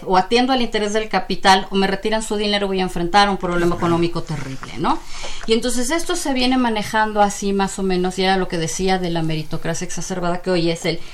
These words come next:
si el marco legal y económico y político me permiten esa captación tan grande de la riqueza, lo voy a hacer porque me lo merezco.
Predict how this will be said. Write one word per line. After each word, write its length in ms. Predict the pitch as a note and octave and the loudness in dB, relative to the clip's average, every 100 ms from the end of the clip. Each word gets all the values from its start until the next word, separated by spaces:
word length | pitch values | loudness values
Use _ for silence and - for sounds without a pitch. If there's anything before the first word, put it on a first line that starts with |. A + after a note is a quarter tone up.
| - - | -12 -12
si 320 | - - A3 | -10 -4 0
el 140 | G#3 A3 | 2 2
marco 500 | A#3+ C#4 E4+ - F4 | 4 4 2 2 0
legal 420 | B3+ G#3 G#3 G#3+ | 2 2 2 2
y 60 | G#3+ | -2
económico 560 | G3+ F#3+ F#3+ G3 F#3 | -2 -2 0 -2 -2
y 40 | F3+ | -4
político 420 | F#3 F3 E3+ F3 | -4 -4 -4 -2
me 140 | E3+ | -2
permiten 540 | E3 F3+ G3 A3 A3+ G#3 | 0 -2 -2 -2 -4 -4
esa 240 | G3+ G3 | -4 -4
captación 680 | - F3 - F#3 - B3+ C4+ | 0 -2 -2 -8 -4 -2 -2
tan 200 | C#4+ C4+ | -2 -2
grande 260 | A#3 G#3+ G#3+ | -2 -2 -2
de 60 | |
la 100 | G3 | -4
riqueza, 360 | F#3 F3+ F3+ G#3+ | -6 -8 -10 -8
lo 80 | F#3 | -8
voy 80 | F#3 | -8
a 40 | |
hacer 140 | - E3 | -8 -10
porque 180 | F#3 | -8
me 80 | F3 | -6
lo 60 | D3 | -6
merezco. 460 | D3+ G#3+ D4+ - | -2 -2 -4 -8